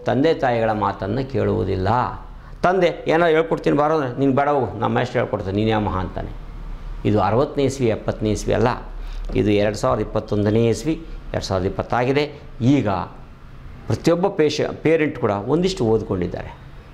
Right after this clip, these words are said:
ಬಹುತೇಕ ಪೇರೆಂಟ್ಸ್, ಬಹುತೇಕ ನೂರಕ್ಕೆ ತೊಂಬತ್ತೈದಕ್ಕಿಂತ ಹೆಚ್ಚಿನ ಪೇರೆಂಟ್ಸು ಎಸ್ ಎಲ್ ಸಿ ಪಾಸಾಗಿದ್ದಾರೆ ಅಥವಾ ಹೈಸ್ಕೂಲ್ವರೆಗೂ ಹೋಗಿದ್ದಾರೆ. ಅವ್ರಿಗೆ ಇದು ಹೇಳ್ಕೊಡೋದು ಕಷ್ಟ ಆಗಲ್ಲ.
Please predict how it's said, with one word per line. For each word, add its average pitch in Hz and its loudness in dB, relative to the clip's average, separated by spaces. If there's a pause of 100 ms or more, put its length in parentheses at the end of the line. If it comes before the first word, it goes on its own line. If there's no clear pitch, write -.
(600)
ಬಹುತೇಕ 170 4
ಪೇರೆಂಟ್ಸ್, 143 0
ಬಹುತೇಕ 139 0 (760)
ನೂರಕ್ಕೆ 143 4
ತೊಂಬತ್ತೈದಕ್ಕಿಂತ 139 0
ಹೆಚ್ಚಿನ 151 2 (420)
ಪೇರೆಂಟ್ಸು 123 0 (200)
ಎಸ್ 110 0
ಎಲ್ 110 2
ಸಿ 107 -4
ಪಾಸಾಗಿದ್ದಾರೆ 90 -2
ಅಥವಾ 95 -2
ಹೈಸ್ಕೂಲ್ವರೆಗೂ 165 2
ಹೋಗಿದ್ದಾರೆ. 101 -2
ಅವ್ರಿಗೆ 107 0
ಇದು 87 -4
ಹೇಳ್ಕೊಡೋದು 131 -2
ಕಷ್ಟ - -4
ಆಗಲ್ಲ. 101 -2